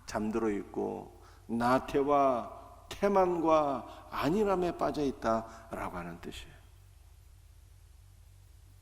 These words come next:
나라의 위기가 닥쳐왔습니다.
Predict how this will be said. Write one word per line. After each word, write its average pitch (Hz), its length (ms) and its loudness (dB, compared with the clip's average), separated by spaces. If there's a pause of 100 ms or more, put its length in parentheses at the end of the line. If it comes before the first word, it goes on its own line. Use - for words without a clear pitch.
(2000)
나라의 104 400 -2
위기가 101 280 -2
닥쳐왔습니다. 92 1000 -8